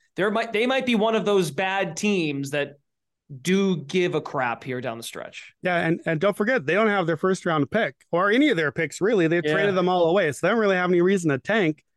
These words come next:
Speaker 2: They're gonna keep on trying. Baker is playing for his career at this point. So, yeah, they're, they're one of those teams that looked like a freebie a couple weeks ago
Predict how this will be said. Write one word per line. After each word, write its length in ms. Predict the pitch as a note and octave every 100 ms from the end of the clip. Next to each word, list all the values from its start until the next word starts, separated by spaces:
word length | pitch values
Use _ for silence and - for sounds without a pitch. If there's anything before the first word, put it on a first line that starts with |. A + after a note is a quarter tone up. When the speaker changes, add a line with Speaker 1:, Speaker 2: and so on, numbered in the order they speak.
| _ _
Speaker 2:
They're 120 | E3+
gonna 160 | C4+ G#3
keep 240 | F#3+ A3
on 180 | F3+ D#3
trying. 460 | C#3+ F#3 F#3 D3 C3+
Baker 340 | D#3+ G#3+ -
is 160 | E3 C#3+
playing 280 | E3 E3 D#3+
for 100 | D3+
his 120 | C3+
career 300 | - D3+ E3
at 140 | B2+
this 200 | C#3 C3
point. 520 | - C3+ C3 C3 C#3 _ _ _ _
So, 120 | - D#3+
yeah, 180 | D#3+
they're, 160 | C3 E3+
they're 160 | E3+ A#3
one 140 | B3+
of 40 |
those 140 | A3 G3
teams 300 | G3+ G3+ F3+
that 160 | F3
looked 200 | D#3 F#3+
like 200 | F#3+ F3
a 60 | D#3
freebie 500 | - F#3 F#3+ E3+ D#3
a 40 | C#3+
couple 260 | D#3+ D3+
weeks 240 | D3+ D#3 C#3
ago 380 | C3 C3 C3+